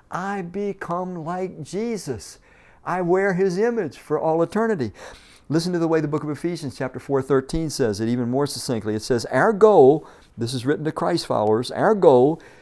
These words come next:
is to become a full-grown man," or a full mature person. What does that look like? What does a full-grown man look like? "Our goal is to become a full-grown man to look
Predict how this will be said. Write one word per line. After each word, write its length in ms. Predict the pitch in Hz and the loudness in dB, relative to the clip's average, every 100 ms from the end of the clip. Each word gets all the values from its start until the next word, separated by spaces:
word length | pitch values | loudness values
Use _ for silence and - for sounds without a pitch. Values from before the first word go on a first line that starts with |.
| _ | _
is 160 | 135 135 | -2 0
to 100 | 131 | 0
become 380 | 127 - 131 131 | -2 -2 0 0
a 80 | |
full-grown 1120 | 120 - - 151 190 185 127 110 104 120 160 185 | -2 -4 2 6 6 4 -2 -4 -2 -2 -4 -6
man," 380 | 220 233 151 | -6 -6 -6
or 140 | 107 110 | -2 -4
a 40 | |
full 220 | - 143 | 0 0
mature 340 | 151 165 - 131 | 0 -4 -4 -4
person. 420 | - 240 - 120 | -2 -4 -4 -8
What 120 | 156 | -6
does 140 | 208 196 | -6 -6
that 220 | 220 233 | -6 -4
look 200 | 226 226 | -4 -4
like? 200 | 202 127 | -6 -6
What 120 | 131 | -6
does 80 | 196 | -4
a 60 | 190 | -2
full-grown 500 | 196 196 175 180 175 | 2 2 2 -2 -2
man 200 | 214 190 | -4 -2
look 120 | 156 | 0
like? 180 | 117 - - - - | 0 -2 -12 -14 2
"Our 160 | 165 | 4
goal 200 | 214 190 | 6 6
is 100 | 185 | 4
to 60 | 170 | 2
become 260 | 151 160 143 | -4 -2 -2
a 60 | |
full-grown 560 | - 185 196 180 185 160 | 0 2 2 2 -2 0
man 260 | 139 131 131 | 0 -2 -4
to 340 | - 240 247 240 | -2 2 2 2
look 500 | 226 180 208 208 | 0 4 6 4